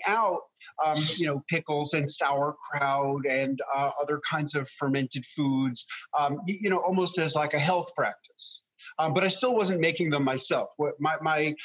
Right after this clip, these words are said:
you know, the, the catalyst to begin learning how to ferment myself was that, um, in nineteen ninety-three, I moved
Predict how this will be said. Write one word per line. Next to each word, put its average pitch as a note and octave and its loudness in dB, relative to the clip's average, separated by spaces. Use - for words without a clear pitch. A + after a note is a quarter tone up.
you F#3+ 2
know, C3+ 2
the, C#3+ -2
the D3 -8
catalyst G3+ 2
to F3 2
begin D3+ 2
learning D#3 0
how D#3 0
to D3 0
ferment D3 0
myself G3 2
was D3 0
that, D3+ 2
um, C#3+ 0
in D#3 0
nineteen E3+ 0
ninety-three, E3 0
I C#3+ 0
moved D#3+ -2